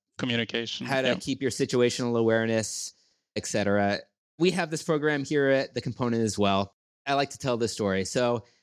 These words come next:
Speaker 2: while I was a student here at the nato E three Component, one of my instructors is Spanish. His call sign is Nacho.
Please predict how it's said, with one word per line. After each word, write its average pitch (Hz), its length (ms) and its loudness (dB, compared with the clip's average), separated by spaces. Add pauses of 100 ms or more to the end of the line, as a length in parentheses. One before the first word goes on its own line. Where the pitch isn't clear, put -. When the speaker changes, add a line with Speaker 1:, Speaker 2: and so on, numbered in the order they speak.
(160)
Speaker 2:
while 139 200 0
I 156 140 0
was 156 180 0
a 143 60 -8
student 131 500 0 (420)
here 123 500 2
at 113 160 -8 (140)
the 117 120 2
nato 117 260 4
E 113 100 2
three 113 220 -4
Component, 110 540 2 (580)
one 147 220 0
of 165 60 -2
my 165 100 -2
instructors 131 880 -2
is 139 200 0
Spanish. 113 640 -4 (220)
His 120 180 0
call 120 160 0
sign 120 240 -2
is 113 120 -2
Nacho. 98 540 0